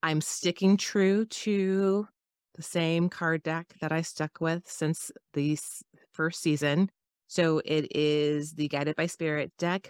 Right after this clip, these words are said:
by Asia Deshore. And the card I pulled is so funny 'cause I feel like, I feel like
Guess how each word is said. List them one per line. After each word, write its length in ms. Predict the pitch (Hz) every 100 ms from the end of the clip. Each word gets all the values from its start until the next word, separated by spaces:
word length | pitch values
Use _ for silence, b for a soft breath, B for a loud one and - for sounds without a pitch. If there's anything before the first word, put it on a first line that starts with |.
| _
by 160 | 139 -
Asia 260 | 131 143 135
Deshore. 840 | 120 - 220 214 208 143 196 101 - _ _ _ -
And 680 | 160 156 143 143 139 139 - -
the 100 | 151
card 320 | - 165 175
I 80 | 196
pulled 380 | - 170 156 151
is 80 |
so 180 | - 151
funny 380 | 196 151 131 139
'cause 160 | - 175
I 80 | 196
feel 160 | 285
like, 200 | 415 - -
I 260 | 175 208
feel 360 | 220 156 123 120
like 320 | 117 123